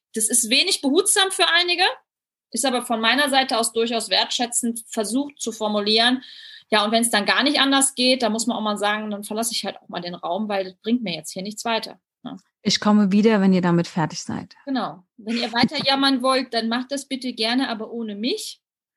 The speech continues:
Speaker 1: Und ja, also da bin ich mittlerweile sehr konsequent geworden, weil ich, ich, ich möchte, das, das habe ich euch ja beim letzten Mal gesagt, ne, wenn wir an diesen Baum denken,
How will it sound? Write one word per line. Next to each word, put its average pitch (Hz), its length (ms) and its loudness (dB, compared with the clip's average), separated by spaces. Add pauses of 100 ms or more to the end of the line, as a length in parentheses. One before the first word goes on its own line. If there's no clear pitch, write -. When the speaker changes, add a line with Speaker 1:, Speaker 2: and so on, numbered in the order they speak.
(360)
Speaker 1:
Und 214 300 -2 (460)
ja, 190 380 -4 (260)
also 202 440 -2
da 202 100 -2
bin 233 160 4
ich 233 120 4
mittlerweile 220 460 2
sehr 220 160 2
konsequent 226 600 -2
geworden, 170 360 -8
weil 202 240 -4
ich, - 240 -10
ich, - 580 -8 (220)
ich 247 200 -4
möchte, 247 320 4
das, 233 180 -2
das 240 200 2
habe 254 160 4
ich 247 120 2
euch 233 140 4
ja 240 80 4
beim 214 180 4
letzten 214 320 0
Mal 208 120 -2
gesagt, 190 380 -4
ne, 262 120 0
wenn 269 100 4
wir 254 80 4
an 233 80 4
diesen 214 260 0
Baum 196 300 2
denken, 180 220 -2